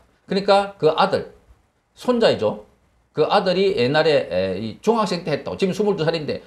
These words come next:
중학생 때 노인들에게 굳이 표를 더 줘야 되나 이야기했는데 그 말이 합리적이다 이 말 했다는 그 아들, 손자. 자, 이번 노인 폄하 사태를 보면서 역시 인간의 본성은 숨길 수 없는 일이라는 것을 알았다고 이 신우이는 밝히고 있습니다.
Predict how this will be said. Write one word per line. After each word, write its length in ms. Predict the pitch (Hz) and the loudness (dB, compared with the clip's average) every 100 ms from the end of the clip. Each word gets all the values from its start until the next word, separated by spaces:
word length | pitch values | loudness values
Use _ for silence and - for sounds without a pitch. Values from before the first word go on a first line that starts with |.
| _ | _
중학생 520 | 208 214 190 170 160 | 0 0 0 -2 -4
때 360 | 180 180 180 - - | -2 0 -2 -8 -6
노인들에게 1000 | 104 131 202 233 240 220 190 214 208 - | 2 4 4 4 2 2 2 0 -2 -8
굳이 320 | - 202 190 - | -6 -6 -6 -8
표를 300 | 180 175 - | -8 -6 -2
더 160 | 135 | -2
줘야 240 | 135 196 190 | 2 2 2
되나 500 | 139 147 127 - - _ | 2 2 2 -2 -12 _
이야기했는데 540 | 185 196 175 156 147 | 0 0 0 -2 -2
그 100 | - | 0
말이 300 | 208 185 180 | 0 0 -2
합리적이다 880 | 180 254 311 294 240 214 202 196 196 | -4 -6 -4 -2 -2 2 2 4 0
이 160 | 120 185 | -4 -2
말 160 | 170 156 | 0 -2
했다는 360 | 147 127 87 | -2 -4 -4
그 120 | 139 135 | -2 -2
아들, 280 | 170 90 - _ _ _ _ _ _ _ | -2 -6 -12 _ _ _ _ _ _ _
손자. 380 | - 214 - - - _ - - - - - | -2 -2 -2 -6 -16 _ -20 -20 -20 -10 2
자, 100 | 160 | 4
이번 440 | 180 233 262 226 | 6 4 4 2
노인 320 | 185 196 254 | 2 2 2
폄하 260 | 226 214 220 | -2 0 0
사태를 340 | 214 190 202 | 0 0 0
보면서 360 | 190 180 180 190 | 2 2 0 2
역시 260 | 214 220 214 | 2 0 -6
인간의 460 | 156 180 190 180 | -6 -2 -2 -2
본성은 500 | 208 247 247 233 214 | 0 0 2 0 -2
숨길 340 | 190 240 233 220 | -6 -6 -2 -2
수 160 | 214 | 0
없는 640 | 139 139 180 254 247 226 135 | 0 0 0 -2 -2 -4 -6
일이라는 440 | 151 175 180 160 | -6 0 0 0
것을 160 | 175 220 | -2 0
알았다고 1000 | 147 131 - 90 90 156 220 247 - - | 0 0 0 2 2 4 2 2 -6 -12
이 140 | 156 | -10
신우이는 400 | - 208 185 233 | -6 -4 -2 -2
밝히고 320 | 190 180 143 | -2 -2 -4
있습니다. 340 | 107 85 73 | -4 -8 -18